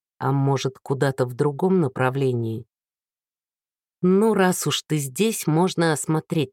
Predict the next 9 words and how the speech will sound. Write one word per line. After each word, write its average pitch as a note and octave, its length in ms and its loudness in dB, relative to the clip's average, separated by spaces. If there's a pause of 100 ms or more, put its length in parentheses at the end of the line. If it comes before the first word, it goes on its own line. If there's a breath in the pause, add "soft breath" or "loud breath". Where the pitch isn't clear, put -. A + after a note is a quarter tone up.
(120)
тут B2 180 -8
все». A2+ 340 -4 (680)
Лиза D3 360 0
остановилась D3 720 0
перед C#3+ 280 -4
входной D3+ 420 -2
дверью, B2 600 -4 (300)
потрогала C#3+ 600 -2
ручку. B2+ 520 -8